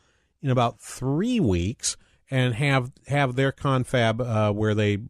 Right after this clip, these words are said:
really spend a lot of time talking about what's going on in, um, well, you know, uh, things when, when people, when people come back.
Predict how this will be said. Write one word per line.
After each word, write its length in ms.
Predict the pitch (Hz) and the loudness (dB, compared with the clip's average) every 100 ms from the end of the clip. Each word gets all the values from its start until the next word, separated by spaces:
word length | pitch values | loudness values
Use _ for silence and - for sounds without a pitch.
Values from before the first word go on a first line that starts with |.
| - | -2
really 220 | 123 117 | 0 0
spend 240 | - 117 | 0 0
a 60 | 107 | 2
lot 140 | 104 | 2
of 60 | 120 | 0
time 220 | 107 95 | -2 -4
talking 400 | - 98 98 98 | 0 -2 0 0
about 220 | 90 90 | 0 0
what's 160 | 95 - | -2 -4
going 280 | - 90 85 | -4 -2 -2
on 200 | 85 87 | -4 -4
in, 1120 | 85 82 _ _ _ _ _ _ _ _ 120 | -6 -10 _ _ _ _ _ _ _ _ -2
um, 720 | 110 107 104 104 104 98 95 - _ _ _ _ - | 0 2 2 2 2 2 0 -2 _ _ _ _ -2
well, 160 | 120 | -2
you 160 | 120 120 | 2 2
know, 160 | 101 - | 2 -2
uh, 120 | 120 131 151 143 - 220 - | -4 -4 -6 -8 -14 -16 -4
things 320 | 143 131 120 175 160 135 | 0 2 0 -4 -6 -6
when, 200 | 160 135 | 0 0
when 300 | 135 139 117 - _ _ _ _ | 0 0 0 -2 _ _ _ _
people, 300 | - 113 110 - | 0 2 2 -2
when 220 | 143 117 | -2 0
people 260 | 123 101 101 | 0 -2 -2
come 200 | 107 87 | 0 0
back. 280 | 82 - | 0 -6